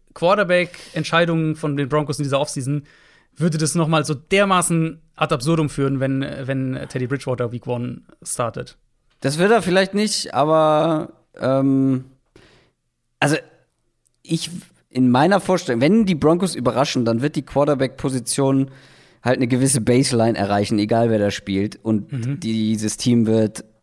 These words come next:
Speaker 2: von der Defense und den Playmakern in der Offense getragen. Und wir haben schon Teams gesehen,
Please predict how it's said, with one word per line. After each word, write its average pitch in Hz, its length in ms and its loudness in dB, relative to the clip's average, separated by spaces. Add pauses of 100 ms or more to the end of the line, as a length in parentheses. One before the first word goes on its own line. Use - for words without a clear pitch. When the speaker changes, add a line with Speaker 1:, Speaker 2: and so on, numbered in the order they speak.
(160)
Speaker 2:
von 110 180 0
der 104 80 0
Defense 127 440 0
und 107 60 -2
den 104 140 2
Playmakern 104 520 0
in 87 100 -2
der 98 120 -2
Offense 98 300 -6
getragen. 92 460 -4 (360)
Und - 160 -2
wir 110 120 0
haben 123 200 2
schon 127 200 -2
Teams 131 340 0
gesehen, 117 580 2